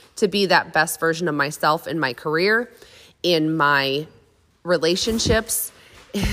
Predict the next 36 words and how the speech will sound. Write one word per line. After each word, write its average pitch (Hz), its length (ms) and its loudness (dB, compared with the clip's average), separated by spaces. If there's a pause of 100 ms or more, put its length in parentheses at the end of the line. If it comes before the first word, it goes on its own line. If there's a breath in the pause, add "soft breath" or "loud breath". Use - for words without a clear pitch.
And 165 500 0 (540 soft breath)
I 208 100 2
think 214 460 0
that 165 580 2
if 190 180 0
we 220 560 -2 (140)
try 196 320 4
to 208 460 -2
focus 208 520 -2
on 170 240 0
those 170 340 0
daily 185 400 -2
tasks, - 880 -2
right, 151 300 -2
like 156 200 -2
those 156 280 -2
daily 180 380 -2
things 175 460 -2
that - 180 -6
fill 170 240 -2
us 190 240 -2
up, 135 380 0 (1200 soft breath)
we 202 240 0
are 185 80 8
better 175 560 0 (160)
equipped 180 720 -2 (180)
to - 160 -4 (100)
add 175 240 4
more 208 280 2
to 220 140 -2
our 202 140 6
day. 190 260 2
We're 180 160 0
better 170 320 0
equipped 165 720 -4
to 151 420 -4